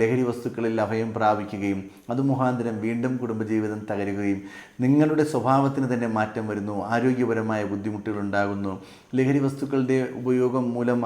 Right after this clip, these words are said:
ആരോഗ്യപരമായ ബുദ്ധിമുട്ടുണ്ടാകാൻ സാധ്യത വളരെ വളരെ വളരെ കൂടുതലായി കാണുന്ന ഒരു വർഷം തന്നെയാണ്. അപ്പോൾ സൂക്ഷിക്കുക. അങ്ങനെ ഉപയോഗിക്കുന്ന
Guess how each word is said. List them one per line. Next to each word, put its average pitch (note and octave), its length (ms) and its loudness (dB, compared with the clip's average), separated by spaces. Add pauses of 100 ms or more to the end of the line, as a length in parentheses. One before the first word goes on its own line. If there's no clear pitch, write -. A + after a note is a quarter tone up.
ആരോഗ്യപരമായ A2+ 680 0 (100)
ബുദ്ധിമുട്ടുണ്ടാകാൻ A2 840 -2 (180)
സാധ്യത A2 360 -2 (640)
വളരെ B2 300 4 (100)
വളരെ A#2 320 0
വളരെ A#2 260 0 (100)
കൂടുതലായി G#2+ 540 0
കാണുന്ന G2+ 360 -2
ഒരു G2 160 -2
വർഷം G2+ 260 -6 (100)
തന്നെയാണ്. E2+ 460 -8 (360)
അപ്പോൾ D3+ 140 0 (100)
സൂക്ഷിക്കുക. D#3+ 520 -2
അങ്ങനെ B2+ 220 2
ഉപയോഗിക്കുന്ന C#3 400 2